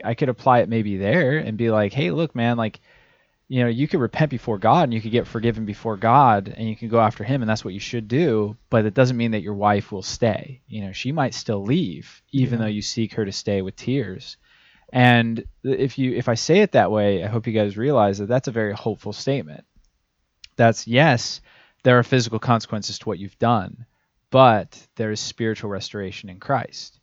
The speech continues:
Speaker 1: And actually, if you take it that way, the passage does read very next part where he talks about, "We have not come to a mountain that can't be touched or burned with fire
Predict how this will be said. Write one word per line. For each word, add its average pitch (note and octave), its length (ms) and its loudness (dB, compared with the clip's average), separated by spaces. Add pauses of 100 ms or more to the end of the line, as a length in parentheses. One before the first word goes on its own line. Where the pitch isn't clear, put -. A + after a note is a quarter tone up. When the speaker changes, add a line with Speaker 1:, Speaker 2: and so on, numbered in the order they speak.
(540)
Speaker 1:
And A2+ 420 0
actually, A#2+ 760 -2
if - 140 -10
you A2+ 60 -10
take F3+ 300 0
it D#3+ 100 -4
that G#2+ 220 4
way, G#2 380 -2 (340)
the B2+ 80 -2
passage B2+ 520 2
does A#2 220 -2
read A#2 360 -4
very A2+ 220 0
next A#2 460 -4
part E3 360 -2
where A2 120 -6
he A2 40 -6
talks B2 260 -2
about, A#2 260 0 (280)
"We C#3 120 4
have B2 180 4
not B2+ 360 0
come B2+ 360 -2
to B2+ 160 -6
a A2 60 -4
mountain A2 260 -4
that A2 120 -8
can't A2+ 220 -4
be A2 100 -12
touched - 320 -8
or A2 40 -8
burned G#2+ 260 -10
with G2+ 120 -12
fire G#2+ 440 -2